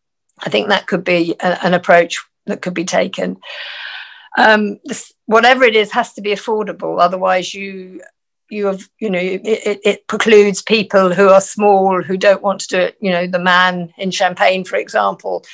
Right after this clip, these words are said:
if it's an expensive and complicated system, then it will, you know,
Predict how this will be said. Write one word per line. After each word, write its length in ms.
if 120
it's 160
an 100
expensive 840
and 140
complicated 800
system, 640
then 460
it 200
will, 520
you 100
know, 220